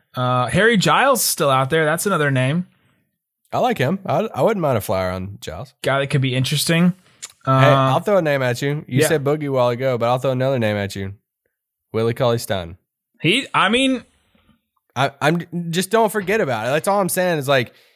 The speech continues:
Speaker 2: he opted the whole money. We, we talked about his money thing before, but he opted out of that,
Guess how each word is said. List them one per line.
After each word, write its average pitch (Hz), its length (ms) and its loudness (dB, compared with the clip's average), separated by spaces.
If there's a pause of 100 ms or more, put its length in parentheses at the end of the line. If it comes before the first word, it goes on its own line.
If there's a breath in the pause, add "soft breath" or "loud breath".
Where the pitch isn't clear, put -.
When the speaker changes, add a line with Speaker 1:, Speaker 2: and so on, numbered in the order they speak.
(120 soft breath)
Speaker 2:
he 151 200 0
opted 160 580 -2 (480 soft breath)
the 147 200 -4
whole 202 220 -2
money. 175 240 -2
We, 151 340 -2
we 160 120 -4
talked 190 220 2
about 170 160 0
his 139 100 -4
money 147 200 0
thing 139 180 -2
before, 139 300 -2
but 120 120 0
he 135 160 0
opted 151 420 0
out 139 160 0
of 131 60 -4
that, 123 280 -2